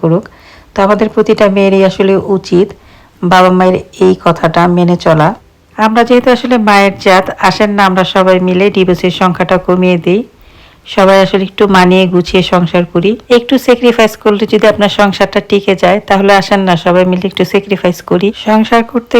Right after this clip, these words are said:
গেলে একটু ঝগড়া, একটু ঝামেলা, এগুলো হবেই। তার মানে এই না সংসার ছেড়ে চলে যেতে হবে। আজকে আসলে যাকে আপনি ছেড়ে চলে যেতে চাচ্ছেন, কালকে কিন্তু তার মতো আরেকজনের সাথে আপনার সংসার করতে হবে। দিন শেষে আসলে আপনি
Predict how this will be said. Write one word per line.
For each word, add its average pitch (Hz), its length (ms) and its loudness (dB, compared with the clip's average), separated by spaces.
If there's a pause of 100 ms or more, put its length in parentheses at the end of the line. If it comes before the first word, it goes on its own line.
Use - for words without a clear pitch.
গেলে 208 200 2 (180)
একটু 220 180 -4 (120)
ঝগড়া, 185 360 2 (120)
একটু - 160 -8 (120)
ঝামেলা, 175 380 0 (120)
এগুলো 180 240 0 (140)
হবেই। 170 360 -2 (920)
তার 196 240 2
মানে 202 180 2 (140)
এই 190 80 2 (100)
না 180 80 2 (200)
সংসার 185 380 0 (100)
ছেড়ে 185 220 0 (140)
চলে 185 280 0
যেতে 185 280 -2
হবে। 170 240 0 (420)
আজকে - 220 -4 (100)
আসলে 220 220 0 (100)
যাকে 196 300 0
আপনি 196 140 -4 (100)
ছেড়ে 202 220 0 (100)
চলে 190 240 0
যেতে 190 260 0
চাচ্ছেন, 180 440 -2 (580)
কালকে 196 260 2 (100)
কিন্তু 190 180 0 (140)
তার 180 220 0
মতো 185 160 -2 (120)
আরেকজনের 180 520 0
সাথে 185 280 -2
আপনার 180 260 -2
সংসার 180 380 -2
করতে 170 300 -4
হবে। 170 220 -2 (500)
দিন 233 160 0 (100)
শেষে 226 260 -2 (100)
আসলে 202 320 -2
আপনি 196 140 -6